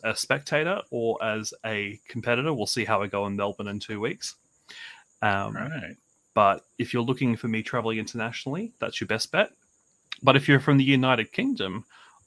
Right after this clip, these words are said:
Speaker 1: I will be in the United Kingdom and Scotland for the last couple weeks of April, first week of May. So reach out to me,
Speaker 2: Mm.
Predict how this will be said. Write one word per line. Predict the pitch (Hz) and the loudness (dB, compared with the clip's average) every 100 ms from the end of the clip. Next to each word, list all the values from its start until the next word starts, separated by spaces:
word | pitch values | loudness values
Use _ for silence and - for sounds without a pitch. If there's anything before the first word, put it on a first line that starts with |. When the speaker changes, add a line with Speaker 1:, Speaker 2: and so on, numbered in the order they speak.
| - | 2
Speaker 1:
I | 170 | 4
will | 190 190 | 4 0
be | 190 190 | 0 0
in | 151 | 2
the | |
United | 139 143 151 147 | 4 4 2 0
Kingdom | - 170 143 90 156 120 | -2 -2 -2 -2 -4 -4
and | 107 | -4
Scotland | - - 104 101 104 107 | 0 0 0 0 -2 -4
for | - 113 | -6 -2
the | |
last | 110 117 127 - - | 2 4 2 -2 -10
couple | - 123 113 | -8 -4 -4
weeks | 110 - 110 | -6 -8 -12
of | - _ _ - | -14 _ _ -6
April, | 110 - 107 | -6 -4 -6
first | - 110 - | -4 -6 -6
week | 107 101 | -12 -10
of | |
May. | 104 113 92 - _ _ _ _ _ - - | -10 -10 -10 -18 _ _ _ _ _ -16 -4
So | - | 2
reach | 120 135 208 | 4 6 6
out | 123 104 | 6 4
to | 87 | 0
me, | |
Speaker 2:
Mm. | - | -6